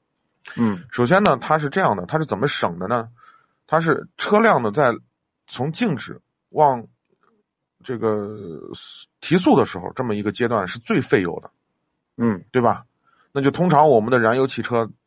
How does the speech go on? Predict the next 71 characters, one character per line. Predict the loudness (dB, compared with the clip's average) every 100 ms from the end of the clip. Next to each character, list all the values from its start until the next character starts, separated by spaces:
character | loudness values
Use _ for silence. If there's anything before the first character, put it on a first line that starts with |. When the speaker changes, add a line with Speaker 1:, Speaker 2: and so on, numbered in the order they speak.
| -4
Speaker 2:
在 | -2 -2
城 | -8 -10
市 | -6
里 | -4
拥 | -2 -4 -6
堵 | -8
的 | -10
时 | -8
候， | -10 -10 -12
停 | -8 -6
停 | -4
走 | 0 0
走 | 0
是 | -2
最 | 0 0
费 | 0 -4
油 | -6
的， | -6
对 | -4
不 |
对？ | -4 -8 _ _
Speaker 1:
嗯， | -6 -6 2
对 | 4
的。 | 4 2 -2
Speaker 2:
哎。 | 0 0 -2 _
Speaker 1:
嗯。 | -12 -12 -10 -2
Speaker 2:
那 | 2
么 |
在 | 4 4
最 | 4 4
费 | 6
油 | 6 6
的 | 2
时 | 0
候 | 0 0
呢， | -2
它 | -4
用 | -4 -4
电 | -6 -6
动 | -6
机 | -4
来 | -4
驱 | -6 -14
动。 | -20 _ _ _ -20 -20 -20 -20 -20 _ _ _ _ _ _ -6
那 | 0
么 | 2
也 | 4
就 | 4 4
是 | 4
说， | 4 4
Speaker 1:
嗯。 | 0 -20 -4
Speaker 2:
我 | -2
们 | 2
在 | 0
提 | 0 -2
速， | -2 -4
从 | -6 -6
静 | -6 -4
止 | -4
往， | -2 -2 -4 _
往 | -2 -2
起 | -4
提 | -12 -8 -4
速 | 0 0
的 |
这 | 0
个 | -2
过 | 0 -2
程 | -2 -8
中 | -8
呢， | -8